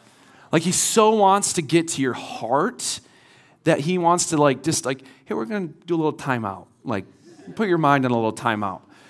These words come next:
Because when in that moment, you're gonna be like, "What are people thinking of me? What,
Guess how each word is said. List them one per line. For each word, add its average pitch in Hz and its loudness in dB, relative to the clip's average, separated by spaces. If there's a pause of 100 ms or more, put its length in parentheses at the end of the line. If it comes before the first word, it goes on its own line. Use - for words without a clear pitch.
(120)
Because 170 0
when 190 0
in 170 2
that 147 4
moment, 196 2
you're 165 4
gonna 170 2
be 139 4
like, - -6
"What 147 0
are 160 0
people 131 -2
thinking 220 2
of 208 2
me? 214 2
What, 165 2